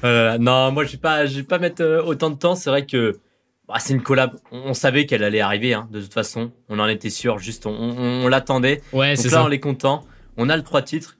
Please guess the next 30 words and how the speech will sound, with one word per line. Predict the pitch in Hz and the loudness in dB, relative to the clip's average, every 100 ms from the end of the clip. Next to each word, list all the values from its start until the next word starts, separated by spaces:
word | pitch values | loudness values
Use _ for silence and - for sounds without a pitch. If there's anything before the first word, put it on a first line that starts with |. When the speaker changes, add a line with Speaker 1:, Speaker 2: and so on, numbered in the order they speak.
| - | -4
Speaker 1:
comme | 120 | -4
tu | 113 120 | -4 -8
le | |
dis. | 110 | -6
Moi, | 117 110 | -4 -2
le | 98 | -4
deuxième | 92 104 107 98 | -4 -4 -4 -6
titre, | 107 - | -10 -14
là, | 101 | -14
c'est | - | -10
mon | 107 104 | -10 -8
préféré. | - 110 113 110 113 | -10 -6 -4 -2 -4
On | 95 98 | -4 -4
a, | 98 92 | -2 -2
on | 92 | -2
a | 104 | -2
eu | 107 | 0
La | 113 | 0
Vie, | 107 110 117 107 | 0 0 -2 0
on | |
a | 104 | 0
eu | 104 | 0
Merci | 107 - 113 | 0 -2 -2
Bonne | 107 | -2
Journée, | 101 101 104 104 - - | -2 -2 -2 -2 -6 -12
et | 117 113 | 0 4
on | |
a | 117 | 4
Fast | 104 110 - | 2 -4 0
Learner. | 101 101 107 | 0 0 -2